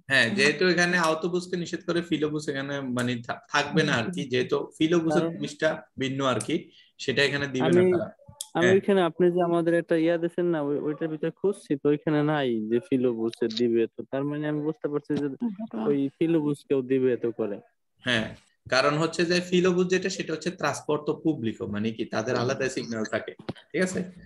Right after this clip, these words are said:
Speaker 1: যে তারা কোনখান দিয়ে প্রবেশ করতে পারবে, কোনখান দিয়ে পারবে না। আর এগুলো হচ্ছে যে রা-, শহরের বাইরের আউটসাইডের রাস্তাগুলোতে থাকতে পারে, বা আপনার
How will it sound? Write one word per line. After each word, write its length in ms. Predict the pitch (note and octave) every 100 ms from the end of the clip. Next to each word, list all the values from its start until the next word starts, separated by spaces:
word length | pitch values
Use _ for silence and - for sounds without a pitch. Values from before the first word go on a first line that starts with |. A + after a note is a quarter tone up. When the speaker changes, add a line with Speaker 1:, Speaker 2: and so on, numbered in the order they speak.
| - A#2
Speaker 1:
যে 80 |
তারা 280 | A2+ A#2+ A#2+
কোনখান 440 | A#2 C#3 C3 C#3 C#3
দিয়ে 120 | C3
প্রবেশ 320 | C#3+ B2+ B2
করতে 240 | B2+ A#2
পারবে, 220 | A#2+ B2 A#2+
কোনখান 320 | B2 A2+ A2+
দিয়ে 140 | A2+
পারবে 260 | B2+ A#2 G#2+
না। 100 | G#2+
আর 80 | A2
এগুলো 260 | A2+ C3
হচ্ছে 220 | C3 C#3
যে 240 | C3+ D#3+ D#3+ - _ _ A2+
রা-, 260 | C3 A#2
শহরের 420 | - C#3 C#3 D3
বাইরের 340 | C3 C3+ C3 B2+
আউটসাইডের 540 | B2 B2+ - B2+ B2+
রাস্তাগুলোতে 560 | B2 - A2 A#2 A2+ A#2
থাকতে 300 | A2 - G#2+
পারে, 220 | A2 G#2+
বা 300 | G#2+ G#2+ G#2+
আপনার 300 | A2 A2